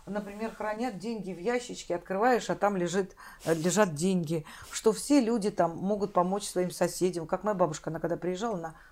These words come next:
брала большое блюдо, на него клала много еды и шла к соседям угощать их. Я говорю, «Бабушка, откуда ты знаешь, что там живет?» Она говорит, «Ну как, это соседи, надо их угостить, надо с ними познакомиться, посидеть» и прочее, прочее. Ну вот я как-то так привыкла.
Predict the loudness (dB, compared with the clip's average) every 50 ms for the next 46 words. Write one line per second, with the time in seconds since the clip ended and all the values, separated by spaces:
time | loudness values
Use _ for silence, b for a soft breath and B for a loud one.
0 | b b -6 -4 -2 -2 -2 -2 -2 -2 -4 -4 -4 -4 -4 -2 -4 -2 -4 -2
1 | 0 0 0 0 0 -4 -4 -6 -8 -8 -8 -10 -8 -6 -6 -4 -4 -6 -6 -6
2 | -6 -6 -6 -6 -6 -6 -8 -10 -8 -2 0 0 0 0 b b b b b b
3 | -12 -10 -10 -6 -6 -6 -6 -6 -8 -10 -10 -10 -8 -6 -6 -6 -6 -8 -8 -6
4 | -6 -8 -8 -8 -12 -12 -14 -14 -14 -18 -12 -12 -12 -10 -10 -4 0 2 4 4
5 | 2 0 -4 -6 -6 -8 -2 -2 -2 -2 -2 -4 -2 -2 -2 -2 -2 -2 0 0
6 | -2 -2 -2 -4 -2 0 0 0 0 -2 -8 -10 -10 -10 -4 -4 -4 -2 -2 -4
7 | -6 -6 b b b b b b -10 -6 -2 0 2 4 4 4 4 6 10 12
8 | 12 12 10 6 0 B B B B B B B 10 10 10 10 8 4 4 2
9 | 2 4 4 4 4 4 -2 -2 2 2 2 2 2 -4 -12 b b b b b
10 | 8 8 10 10 8 2 0 0 0 0 0 0 -2 B B B _ 0 0 2
11 | 2 0 0 6 10 12 12 12 10 6 0 -2 -6 -4 -4 -6 -6 -6 -8 -10
12 | -8 -4 -2 -2 -2 -4 -6 -12 -10 -8 -10 -10 -10 -10 -14 -14 -14 -14 -14 -16
13 | -16 b b b b b b b b -2 0 6 6 6 6 4 4 4 4 6
14 | 6 2 2 2 -2 -4 -4 -10 -14 -4 0 2 4 6 6 4 4 2 -4 -10
15 | -10 -10